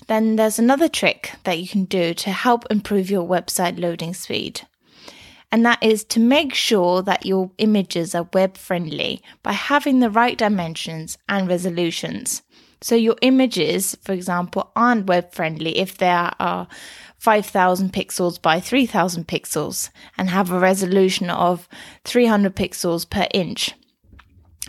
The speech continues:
Because that, those kind of revolu-,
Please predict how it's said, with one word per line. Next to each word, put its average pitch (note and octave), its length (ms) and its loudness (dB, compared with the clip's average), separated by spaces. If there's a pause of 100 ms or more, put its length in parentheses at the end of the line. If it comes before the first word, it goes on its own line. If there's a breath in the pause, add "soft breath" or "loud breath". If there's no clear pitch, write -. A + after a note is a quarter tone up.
Because G#3+ 380 -2 (260)
that, A#3 300 2
those A#3+ 280 2
kind G#3 320 0
of F#3+ 80 -6
revolu-, F#3+ 580 0